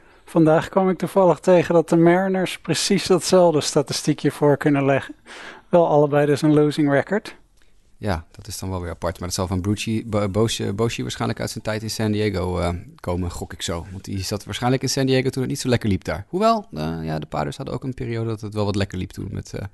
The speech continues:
Speaker 2: de grote namen als Ryan Klesko en Trevor Hoffman en zo in dat team.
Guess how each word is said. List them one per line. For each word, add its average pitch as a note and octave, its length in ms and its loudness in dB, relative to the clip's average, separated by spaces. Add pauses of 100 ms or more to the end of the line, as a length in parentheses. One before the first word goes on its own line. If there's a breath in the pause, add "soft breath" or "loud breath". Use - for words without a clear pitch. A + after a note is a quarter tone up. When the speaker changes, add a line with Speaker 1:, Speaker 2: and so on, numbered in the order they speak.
(640 loud breath)
Speaker 2:
de B2 100 -6
grote A2 280 2
namen G#2+ 320 4
als G2 120 -2
Ryan A2+ 280 4
Klesko G#2+ 600 4
en F#2 140 -2
Trevor G2+ 300 0
Hoffman G#2+ 300 2
en F2 100 -4
zo F2+ 140 -2
in F2+ 60 -2
dat F2+ 120 -6
team. B2+ 240 -8